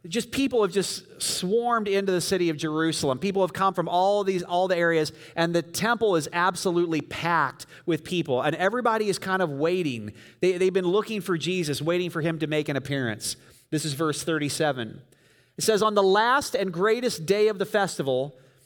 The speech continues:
Jesus stood and said in a loud voice,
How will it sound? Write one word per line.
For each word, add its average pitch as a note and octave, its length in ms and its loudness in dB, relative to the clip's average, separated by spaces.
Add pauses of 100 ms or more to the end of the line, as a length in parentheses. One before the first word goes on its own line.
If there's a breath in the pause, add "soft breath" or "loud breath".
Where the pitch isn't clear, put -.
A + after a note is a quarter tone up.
(220 soft breath)
Jesus G#3+ 480 0
stood F3+ 480 2
and D#3+ 160 -2
said G#3 320 0
in F3 80 -2
a D#3 80 4
loud E3 260 4
voice, B2+ 560 0